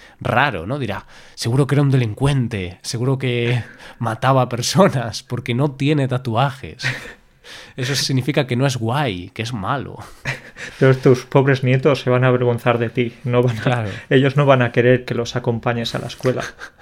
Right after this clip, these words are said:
Speaker 1: No, no, dirán, "No, no, abuelo, no, no vengas, ¿vale? Pero, nieto, quiero ir contigo". "No, no vengas, abuelos, que no tienes tatuajes y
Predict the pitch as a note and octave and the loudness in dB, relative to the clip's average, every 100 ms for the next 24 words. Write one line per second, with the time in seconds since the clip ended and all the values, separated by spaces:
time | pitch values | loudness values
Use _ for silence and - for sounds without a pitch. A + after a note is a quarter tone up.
0 | - _ _ _ _ - - - B2+ C3+ | -20 _ _ _ _ -20 -20 -4 2 4
1 | C3+ C3+ A#2 A2+ A#2 C3+ C#3 B2+ G#2+ B2+ | 4 4 4 2 4 4 4 2 2 0
2 | A#2 F#2+ G#2 A2+ G#2 A#2 B2+ C3+ C3 G#2 | 0 -2 -4 -6 -6 -2 2 4 4 2
3 | F2+ A2 B2 C3 - - - D#3+ D3+ D3 | -2 -2 -2 -2 -8 -20 -6 0 2 2
4 | C#3+ C#3 F3 A3 E3 D#3 - F3+ G#3 F#3+ | 2 4 4 4 2 -2 -2 -2 0 0
5 | D#3+ E3 F3+ C#3 - - - F3 F3 E3+ | 0 2 2 0 -4 -20 0 4 4 4
6 | F3+ F#3+ F3 D3 D3+ D3 G3 F3 D3 D3 | 4 2 2 0 0 4 4 4 2 2
7 | F#3 G#3+ G#3+ - F3 C#3 D3+ A#3+ - E3+ | 0 2 -2 0 -2 4 6 6 4 -4
8 | - E3+ | 0 0